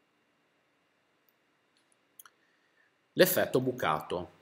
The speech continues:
quindi non ha funzionato. Queste sono opzioni che non è facile da gestire, quindi non ci spaventiamo. Cioè, il, lo scopo è riuscire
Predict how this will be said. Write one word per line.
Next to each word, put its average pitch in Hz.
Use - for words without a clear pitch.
quindi 98
non 139
ha 120
funzionato. 101
Queste 143
sono 107
opzioni 120
che 104
non 98
è 87
facile 90
da 87
gestire, 82
quindi 95
non 104
ci 101
spaventiamo. 92
Cioè, 98
il, 104
lo -
scopo 120
è 95
riuscire 113